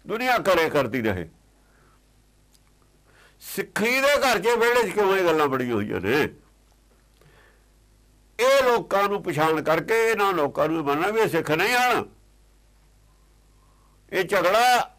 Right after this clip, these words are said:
ਜਿਹੜਾ ਸਾਡੇ ਸਿੱਖੀ ਦੇ ਵਿਹੜੇ 'ਚ ਲੈ ਕੇ ਆਉਂਦਾ, ਉਹ ਸਿੱਖ ਨਹੀਂ ਹੈ। ਉਹ ਤਾਂ ਸਿੱਖੀ ਦਾ ਦੁਸ਼ਮਣ ਹੈ, ਉਹ ਤੋਂ ਬਚ ਕੇ ਰਹਿਣਾ। ਥੋੜ੍ਹੇ ਚੰਗੇ ਆ, ਬਹੁਤਿਆਂ ਦੀ ਲੋੜ ਨਹੀਂ ਹੈ,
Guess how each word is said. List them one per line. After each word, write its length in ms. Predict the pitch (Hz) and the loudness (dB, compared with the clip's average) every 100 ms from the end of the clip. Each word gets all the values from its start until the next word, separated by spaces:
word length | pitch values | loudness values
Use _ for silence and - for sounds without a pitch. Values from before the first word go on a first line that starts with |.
| - _ | -20 _
ਜਿਹੜਾ 300 | 147 190 202 | -4 0 0
ਸਾਡੇ 320 | 156 165 180 | 2 0 0
ਸਿੱਖੀ 300 | 143 160 185 | -2 -4 -2
ਦੇ 140 | 208 208 | 0 2
ਵਿਹੜੇ 220 | 214 226 | 2 0
'ਚ 80 | 214 | 0
ਲੈ 180 | 196 185 | 0 0
ਕੇ 80 | |
ਆਉਂਦਾ, 240 | 190 208 240 | 0 0 0
ਉਹ 80 | 175 | 0
ਸਿੱਖ 180 | 196 | -2
ਨਹੀਂ 220 | 185 208 175 | -2 -2 0
ਹੈ। 200 | 113 - _ _ _ _ _ | -2 -4 _ _ _ _ _
ਉਹ 180 | - 247 | -2 0
ਤਾਂ 240 | 247 262 | 2 2
ਸਿੱਖੀ 340 | 180 202 - 233 | 2 -2 -4 -2
ਦਾ 140 | 269 | 0
ਦੁਸ਼ਮਣ 480 | 254 214 190 214 214 | 2 0 0 0 0
ਹੈ, 280 | 220 247 - _ - | 0 -2 -8 _ -8
ਉਹ 80 | 202 | -4
ਤੋਂ 120 | 226 | 0
ਬਚ 180 | 196 165 | 0 0
ਕੇ 160 | 220 | 0
ਰਹਿਣਾ। 300 | 196 190 240 - _ _ _ _ _ _ _ _ _ _ _ - - _ _ _ _ _ _ - - _ | 0 -2 -4 -10 _ _ _ _ _ _ _ _ _ _ _ -20 -20 _ _ _ _ _ _ -20 -20 _
ਥੋੜ੍ਹੇ 380 | - 226 269 269 | -2 2 2 2
ਚੰਗੇ 260 | 269 240 185 | 0 0 -2
ਆ, 140 | 110 - _ _ _ _ - | -2 -8 _ _ _ _ -12
ਬਹੁਤਿਆਂ 400 | 104 185 233 262 | -2 0 2 0
ਦੀ 100 | 269 | 0
ਲੋੜ 280 | 262 262 247 | 2 2 2
ਨਹੀਂ 160 | 277 226 | 0 0
ਹੈ, 220 | 117 - | -2 -4